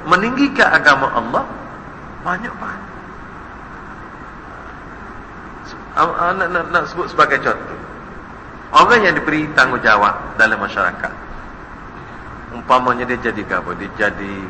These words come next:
pergi jadi pejabat, dia jadi polis, dia jadi askar,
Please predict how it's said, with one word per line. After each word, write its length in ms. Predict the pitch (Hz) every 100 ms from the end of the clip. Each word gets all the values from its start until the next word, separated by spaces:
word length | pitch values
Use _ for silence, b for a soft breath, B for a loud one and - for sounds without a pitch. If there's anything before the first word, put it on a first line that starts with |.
| - - - - - - -
pergi 260 | 107 - 104
jadi 240 | 92 98 101
pejabat, 640 | - 98 98 - 98 92 - - - - - -
dia 220 | 98 95 104
jadi 100 | 107
polis, 580 | 101 98 101 98 101 101 101 - - - - - -
dia 80 | 101 95
jadi 240 | 98 95
askar, 760 | 95 104 - - 107 98 101